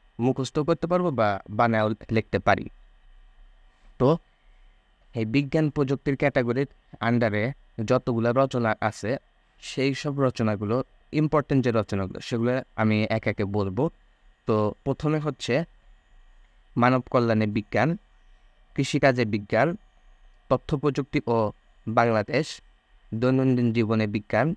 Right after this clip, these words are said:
ডিজিটাল বাংলাদেশ, ইন্টারনেট ও আজকের বিশ্ব বা হচ্ছে ইন্টারনেট ও বর্তমান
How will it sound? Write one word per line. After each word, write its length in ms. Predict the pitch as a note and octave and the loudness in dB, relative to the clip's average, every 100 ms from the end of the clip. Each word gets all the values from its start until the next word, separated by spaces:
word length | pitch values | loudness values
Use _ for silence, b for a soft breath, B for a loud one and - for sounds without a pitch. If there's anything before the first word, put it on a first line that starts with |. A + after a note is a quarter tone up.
| - _ _ - | -8 _ _ -10
ডিজিটাল 460 | G#2+ A#2+ B2 B2+ C#3 | -4 0 0 2 2
বাংলাদেশ, 560 | A#2+ G#2+ G2+ G2+ A2+ D3 - _ _ - - _ _ - - | 4 2 2 0 -2 -2 -10 _ _ -20 -20 _ _ -20 -2
ইন্টারনেট 480 | C3 B2 C3 B2 A#2+ | 0 2 4 2 0
ও 80 | - A2+ - | 0 0 0
আজকের 380 | A2+ - C3 A#2 | -2 -2 -6 -2
বিশ্ব 280 | A2 - - C3 - _ - | -2 -2 -2 -2 -4 _ -8
বা 140 | A2+ A2 | 4 4
হচ্ছে 260 | G#2+ G#2 - | 4 -2 -2
ইন্টারনেট 500 | B2+ A#2 A#2+ A#2 G#2+ - | 0 2 2 0 -2 -2
ও 60 | A2+ G#2+ - _ _ | 0 0 -2 _ _
বর্তমান 420 | A2 B2 - A#2 | 0 0 2 2